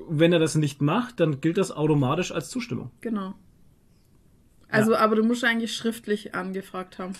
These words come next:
Speaker 1: Ja, nachdem ja meine Firma speziell ist und ich auch, äh, da, da immer alles speziell gemacht hatte, ähm, da gab es natürlich keine schriftliche Anfrage. Ist auch beim ersten Mal schon nicht.
Speaker 2: Mhm.
Speaker 1: Ich habe aber, ja, wie gesagt, es gibt auch keinen schriftlichen Arbeitsvertrag und gar, also schriftlich wurde da immer nie was gemacht.
Speaker 2: Mhm.
Speaker 1: Naja, egal.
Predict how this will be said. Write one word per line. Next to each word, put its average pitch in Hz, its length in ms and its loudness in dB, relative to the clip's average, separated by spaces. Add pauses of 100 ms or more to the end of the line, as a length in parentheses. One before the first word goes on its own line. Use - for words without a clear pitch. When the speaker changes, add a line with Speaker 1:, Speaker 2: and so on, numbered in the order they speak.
(160)
Speaker 1:
Ja, 123 300 0
nachdem 196 320 2
ja 214 80 6
meine 214 160 6
Firma 196 260 4
speziell 160 580 2
ist 262 360 -4
und 165 220 -2
ich 185 160 -4
auch, 175 360 -4
äh, 156 200 2
da, 151 180 2
da 156 60 2
immer 175 160 4
alles 165 160 0
speziell 156 420 2
gemacht 143 400 2
hatte, 220 460 2
ähm, 156 420 0 (180)
da 147 120 -6
gab 143 160 -2
es 147 200 -6 (160)
natürlich 139 280 -2
keine 143 160 0
schriftliche 135 420 0
Anfrage. 117 400 -2
Ist - 460 -8
auch 127 180 -4
beim 123 140 2
ersten 135 260 0
Mal 104 140 -2
schon 117 160 -4
nicht. 196 240 -2
Speaker 2:
Mhm. 185 80 -8
Speaker 1:
Ich - 160 -4
habe 127 140 4
aber, 127 280 0
ja, 127 160 -4
wie 123 80 -2
gesagt, 135 180 2
es 131 120 -4
gibt 127 100 -2
auch 127 80 4
keinen 131 140 0
schriftlichen 135 340 -4
Arbeitsvertrag 131 440 0
und 123 80 0
gar, 120 140 -2
also 139 180 0
schriftlich 151 360 -2
wurde 135 140 0
da 131 80 2
immer 127 160 0
nie 131 160 2
was 214 180 -2
gemacht. 185 320 -4
Speaker 2:
Mhm. 120 60 -2
Speaker 1:
Naja, 123 260 0 (720)
egal. 165 420 6